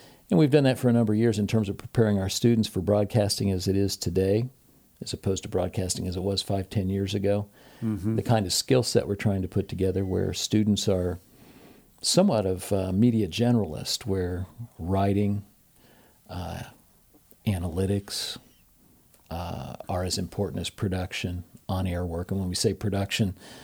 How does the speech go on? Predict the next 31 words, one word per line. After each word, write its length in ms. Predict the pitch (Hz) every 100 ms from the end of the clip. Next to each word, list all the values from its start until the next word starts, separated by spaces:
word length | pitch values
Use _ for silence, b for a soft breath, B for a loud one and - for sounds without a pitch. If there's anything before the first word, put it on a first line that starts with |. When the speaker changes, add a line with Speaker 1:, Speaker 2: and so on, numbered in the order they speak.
| B B B
Speaker 1:
in 140 | 98 95
radio 280 | 107 104
now, 140 | 104 107
it's 140 | 101
not 160 | 107 107
just 220 | 117 -
audio 300 | 104 127 104
production. 540 | - 90 90 - 110
Everybody's 340 | 92 113 101 92
got 140 | 101
a 40 | 90
website, 500 | 104 110 - 92 104
so 100 | 104
they 120 | 101
need 160 | 101 78
video 280 | 110 107
production 440 | 98 101 98 - 95
as 140 | 85
well. 300 | 107 110 104 113
Speaker 2:
Right. 260 | 107 98 - -
Speaker 1:
We're 100 | 101
really 220 | 123 139
trying 180 | 123 107
to 80 |
turn 220 | 101 113 107
out 180 | 101
media 440 | 85 110 113 107 95
specialists 1080 | - - 110 120 - 82 71 - - - - -
who, 280 | 107 95 87 - b b b b _ _
yeah, 360 | 101 101 95 92
eh, 260 | - -